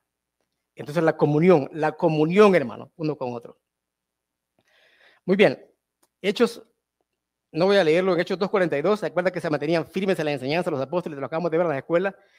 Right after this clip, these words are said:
se mantenían firmes los ense-, en las enseñanzas los apóstoles y en la comunión y en el partimiento del pan. Muy bien, Cristo Jesús, Juan diecisiete, usted lo sabe. ¿Qué dijo Jesús allí?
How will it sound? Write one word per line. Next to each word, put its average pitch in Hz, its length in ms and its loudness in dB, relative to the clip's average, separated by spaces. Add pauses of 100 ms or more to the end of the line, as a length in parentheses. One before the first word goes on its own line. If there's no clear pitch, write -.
(100)
se 175 120 -4
mantenían 160 380 4
firmes 226 340 2
los 175 120 4
ense-, 165 220 -4
en 147 80 -2
las 143 80 -2
enseñanzas 160 360 -2
los 156 100 2
apóstoles 208 440 2
y 175 60 0
en 170 40 4
la 160 80 2
comunión 190 520 6 (180)
y 175 80 -2
en 170 80 4
el 160 80 2
partimiento 180 380 2
del 185 100 4
pan. 151 400 4
Muy 165 80 -14
bien, 156 240 -8 (320)
Cristo 233 300 4
Jesús, 190 280 4
Juan 208 160 2
diecisiete, 185 560 -2 (680)
usted 196 180 -6
lo 185 80 0
sabe. 147 300 -2 (1400)
¿Qué 190 100 -2
dijo 202 200 4
Jesús 190 180 2
allí? 233 300 0